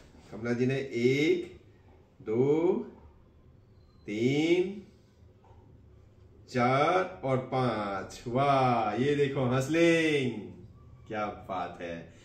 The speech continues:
तो कितनी बढ़िया सोच से जो है लोग बाग बना रहे हैं अपने डिजाइन में, टोपी में। तो ऊंचान कताई बुनाई प्रतियोगिता चल रही है, एक, दो, ऊपर या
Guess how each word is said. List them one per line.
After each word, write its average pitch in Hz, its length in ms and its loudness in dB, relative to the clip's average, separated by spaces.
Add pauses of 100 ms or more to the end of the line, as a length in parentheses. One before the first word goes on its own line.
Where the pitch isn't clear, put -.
(320)
तो 110 140 -4
कितनी 147 320 -2
बढ़िया 127 280 4
सोच 156 400 -2
से - 300 0
जो 110 120 0
है 120 200 -2
लोग 107 140 -4
बाग 110 180 -2
बना 107 240 -4
रहे 110 200 -4
हैं 110 100 -4
अपने 104 200 -8
डिजाइन 101 360 -8
में, 107 180 -6
टोपी 104 260 -8
में। - 300 -6 (480)
तो 104 60 -12
ऊंचान 110 720 -8 (1120)
कताई 123 260 0
बुनाई 120 220 0
प्रतियोगिता 113 460 -4
चल 113 180 -4
रही 131 160 2
है, 143 100 2
एक, 120 680 0 (480)
दो, 117 240 0 (560)
ऊपर - 520 -8 (1300)
या - 220 -14